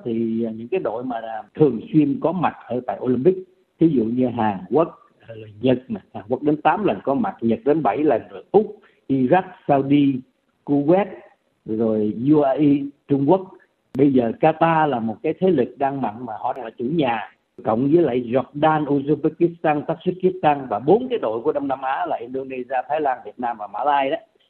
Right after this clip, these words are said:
thì họ đã chia làm bốn bảng để họ tranh. Theo cái sự dự báo, có lẽ những cái đội như Hàn Quốc, Nhật, Úc, Iraq, Saudi và kể cả chủ nhà Qatar, sáu cái,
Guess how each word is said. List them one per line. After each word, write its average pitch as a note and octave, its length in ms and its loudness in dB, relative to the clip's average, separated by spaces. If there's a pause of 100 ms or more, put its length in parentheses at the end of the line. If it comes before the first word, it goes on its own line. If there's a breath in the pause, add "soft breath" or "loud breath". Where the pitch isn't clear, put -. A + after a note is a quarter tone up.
(280)
thì A2+ 120 0
họ A2 120 -2
đã A#2+ 120 -2 (100)
chia C#3+ 180 4
làm G#2 200 -4
bốn E3 200 2
bảng A2+ 340 -4
để A#2+ 80 -8
họ G2+ 220 -14
tranh. B2 220 -4 (480)
Theo D3 240 4
cái D3+ 220 -2
sự A2 60 -4
dự G#2+ 300 -6
báo, B2+ 360 2
có E3 140 2
lẽ A#2+ 300 0
những A2 120 -8
cái D3 100 -4
đội A2 280 -6
như A#2+ 280 -2
Hàn G2 220 -10
Quốc, D3 220 -2
Nhật, A2+ 180 -6 (120)
Úc, E3+ 120 0 (120)
Iraq, B2 280 -2 (320)
Saudi C3+ 380 2 (580)
và G#2 220 -6
kể D3 320 2
cả C3 200 0
chủ B2 100 0
nhà A2 380 -4
Qatar, B2 320 -2 (300)
sáu D#3+ 160 4
cái, E3+ 220 -2